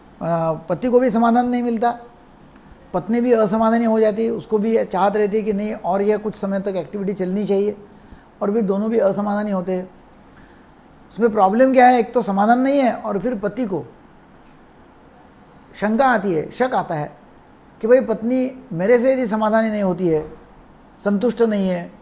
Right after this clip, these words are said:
तो इसका मतलब यह है कि वो बाहर ही और कहीं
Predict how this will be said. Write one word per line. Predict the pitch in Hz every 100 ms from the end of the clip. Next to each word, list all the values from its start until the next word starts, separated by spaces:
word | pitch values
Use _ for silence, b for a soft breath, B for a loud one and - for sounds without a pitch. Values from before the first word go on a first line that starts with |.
| - - -
तो | 214
इसका | 214 - 233
मतलब | 226 202 226 220 - - -
यह | 196 208
है | 214
कि | 202
वो | 220 214
बाहर | 165 147 196
ही | 226 226
और | 196 180
कहीं | 190 226